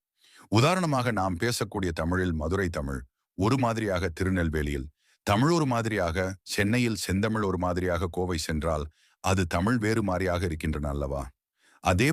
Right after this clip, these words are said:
போன்றுதான் அக்காலத்தில் ஒவ்வொரு பகுதியிலும் வாழ்ந்த அரேபியர்களின் மொழி வேறுபட்டிருந்தது. அல்லாஹ் சொல்கிறான், "வலகத் யஸ்ஸர்னல் குர்ஆன லித்தக்ரி ஃபஹல் மின் முத்தக்கிரின்." நாங்கள் குர்ஆனை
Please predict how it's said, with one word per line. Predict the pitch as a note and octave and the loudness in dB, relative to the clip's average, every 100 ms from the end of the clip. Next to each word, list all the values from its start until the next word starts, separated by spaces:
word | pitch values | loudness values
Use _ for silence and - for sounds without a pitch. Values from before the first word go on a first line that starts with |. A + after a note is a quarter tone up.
| D3 | 0
போன்றுதான் | A2+ G2 F#2 G2 G#2+ | -2 0 0 -2 -4
அக்காலத்தில் | E2+ - G2+ G#2 A2 E2+ F2+ | -4 -2 -2 -2 -4 -2 -2
ஒவ்வொரு | A#2 D3+ B2+ | 0 -2 0
பகுதியிலும் | G2 G#2+ G#2+ G2 F#2+ | -2 0 0 -2 -2
வாழ்ந்த | E2+ F#2 E2+ D#2+ E2 | -2 0 0 -4 -2
அரேபியர்களின் | E2+ A2+ A#2+ G#2+ G2 F#2 E2 | 0 0 0 0 0 0 0
மொழி | D#2+ F#2+ F2 | -2 -2 0
வேறுபட்டிருந்தது. | F#2 E2+ D2+ D2 C2 B1 - - _ _ _ _ | 0 -2 -4 -6 -8 -10 -16 -20 _ _ _ _
அல்லாஹ் | G#2 B2 D#3+ - | 2 2 0 0
சொல்கிறான், | G2+ E2 C2 B1+ - _ _ - - | -2 -2 -4 -10 -14 _ _ -20 -2
"வலகத் | G2+ D3+ F3 F#3 C#3 | 2 2 2 0 0
யஸ்ஸர்னல் | A2+ - A2 G#2 F#2+ E2+ | 0 0 0 0 0 0
குர்ஆன | G2+ G2 G#2 A2+ G2 | -2 0 0 0 0
லித்தக்ரி | F2+ D#2 F#2+ E2 D#2+ D#2 D#2+ _ - | -2 0 -2 0 -2 -2 -4 _ -4
ஃபஹல் | G#2 F#2 C#3+ C3 | 0 2 2 2
மின் | A#2+ G2 | 2 0
முத்தக்கிரின்." | F2 F2 F2+ F2+ D2 C2+ C2+ - _ _ | 0 -2 0 -2 -2 -4 -8 -12 _ _
நாங்கள் | F#2 F#2+ G2+ E2+ - | 2 2 2 0 0
குர்ஆனை | A2+ A#2+ B2 | 0 2 0